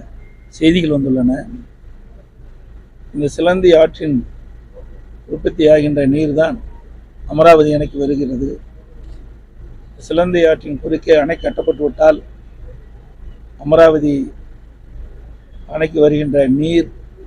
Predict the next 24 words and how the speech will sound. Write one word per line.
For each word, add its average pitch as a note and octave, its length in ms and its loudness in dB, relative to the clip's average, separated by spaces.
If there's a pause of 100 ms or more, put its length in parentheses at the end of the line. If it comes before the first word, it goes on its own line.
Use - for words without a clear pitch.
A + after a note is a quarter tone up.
(400)
வற்றிவிடும். D#3 640 -2 (1300)
அதில் C#3+ 260 2
பாசனம் D#3+ 400 0
பெறுகின்ற D3 360 -2
விவசாயிகள் D3 520 0
பெரும் C#3+ 240 -8
பாதிக்கப்பட்டுள்ளார்கள். C#3+ 840 -4
குடிநீர், D#3+ 400 -6 (720)
அஹ், D#3+ 120 -4
மக்கள் D3 400 -4 (140)
பெரிதும் D#3 340 -6
பாதிக்கப்பட்டுள்ளார்கள். C3+ 920 -6 (840)
ஆகவே D#3+ 200 6
இந்த E3 160 0
விடியா D#3+ 280 2 (120)
திமுக D#3 300 -6
அரசு D#3 580 -2
உடனடியாக D#3 680 2
கவனம் D#3 400 -8
செலுத்தி D3+ 360 -6 (1300)
இந்த D3+ 240 0
சிலந்தி E3 440 2
ஆற்றின் D3+ 380 0
குறுக்கே D#3 340 -2